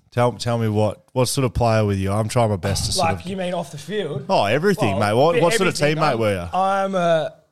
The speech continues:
Speaker 2: go hard, I love hard, I enjoy hard, I, I don't know, I'm, I enjoy fun.
Speaker 1: You're hard.
Speaker 2: Yeah, I, no, I'm not that hard,
Speaker 1: <laughs>
Speaker 2: but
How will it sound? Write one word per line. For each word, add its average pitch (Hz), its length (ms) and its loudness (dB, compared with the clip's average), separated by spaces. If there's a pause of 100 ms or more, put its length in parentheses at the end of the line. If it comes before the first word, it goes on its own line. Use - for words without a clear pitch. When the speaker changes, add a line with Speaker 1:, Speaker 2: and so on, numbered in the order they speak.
Speaker 2:
go 175 240 -4
hard, 151 380 -4
I 156 220 -4
love 147 320 -4
hard, 135 420 -6
I 123 440 -8 (920)
enjoy 135 460 -8
hard, 127 460 -10 (100)
I, 117 280 -14 (520)
I 123 80 -16
don't 117 80 -16
know, 123 260 -12 (200)
I'm, 117 220 -18 (260)
I 127 80 -14
enjoy 127 320 -10 (200)
fun. 131 460 -12
Speaker 1:
You're 95 160 0
hard. 80 440 -6 (200)
Speaker 2:
Yeah, 165 260 -4 (100)
I, - 60 -10
no, 202 120 2
I'm 175 100 -4
not 190 140 0
that 143 140 0
hard, 147 340 -2
Speaker 1:
<laughs> - 20 -2
Speaker 2:
but 143 360 -2